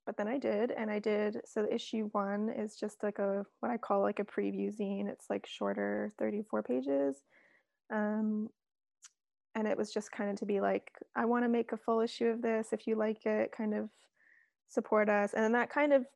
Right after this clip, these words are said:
took off more than I was expecting it to. I was expecting it to be much like, ver-, like a zine. I feel like people received it as more of a magazine and more of, like,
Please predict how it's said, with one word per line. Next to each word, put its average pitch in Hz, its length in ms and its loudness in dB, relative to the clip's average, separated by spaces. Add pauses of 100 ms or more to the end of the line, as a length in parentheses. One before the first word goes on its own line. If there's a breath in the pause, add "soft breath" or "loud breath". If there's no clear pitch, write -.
took 226 220 2
off 214 260 6
more 208 160 4
than 214 140 2
I 202 80 2
was 196 120 0
expecting - 540 -2
it 254 140 -2
to. 254 440 4
I 220 60 2
was 208 100 0
expecting 220 400 -4
it - 80 -6
to 226 80 -4
be 208 180 -2
much 202 400 -4
like, 202 180 0
ver-, 202 280 2
like - 300 0
a 214 80 2
zine. 202 400 -2
I 214 80 -4
feel 208 160 -2
like 202 120 0
people 208 260 -2
received 202 400 -2
it 196 80 0
as 196 100 0
more 196 140 -2
of 202 60 -6
a 233 60 -4
magazine 214 600 -2
and 214 100 -6
more 214 180 -4
of, 240 100 -6
like, - 260 -6